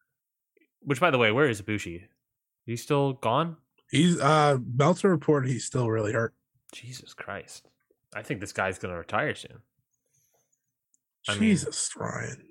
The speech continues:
Speaker 2: what the fuck?
Speaker 1: What? What?
Speaker 2: <laughs> He had a tough year.
Speaker 1: I know,
Speaker 2: Leave
Speaker 1: but,
Speaker 2: him
Speaker 1: like,
Speaker 2: alone.
Speaker 1: between covid, between pneumonia or whatever that was, and then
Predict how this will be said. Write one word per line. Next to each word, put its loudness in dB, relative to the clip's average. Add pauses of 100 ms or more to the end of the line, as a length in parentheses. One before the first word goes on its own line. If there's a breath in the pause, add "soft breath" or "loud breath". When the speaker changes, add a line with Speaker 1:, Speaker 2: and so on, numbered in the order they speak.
(100)
Speaker 2:
what -4
the 0
fuck? -16
Speaker 1:
What? -6 (140)
What? 2
Speaker 2:
<laughs> -20 (280 loud breath)
He 4
had 6
a 6
tough 0
year. 6 (160)
Speaker 1:
I 2
know, 6
Speaker 2:
Leave 4
Speaker 1:
but, 4
Speaker 2:
him 4
Speaker 1:
like, 6
Speaker 2:
alone. 4
Speaker 1:
between 2
covid, 4
between 2
pneumonia 4
or 6
whatever 2
that 4
was, 2
and -2
then 0